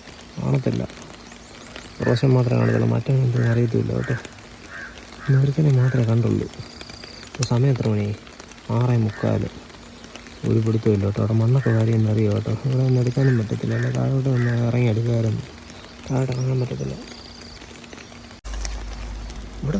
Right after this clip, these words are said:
നല്ലപോലെ കിട്ടും കേട്ടോ. എന്നാണ് ഇങ്ങനെ നിൽക്കുവോ?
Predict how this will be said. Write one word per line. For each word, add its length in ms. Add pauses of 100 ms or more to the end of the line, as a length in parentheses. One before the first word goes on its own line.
നല്ലപോലെ 500
കിട്ടും 280
കേട്ടോ. 180 (1400)
എന്നാണ് 220 (120)
ഇങ്ങനെ 240
നിൽക്കുവോ? 320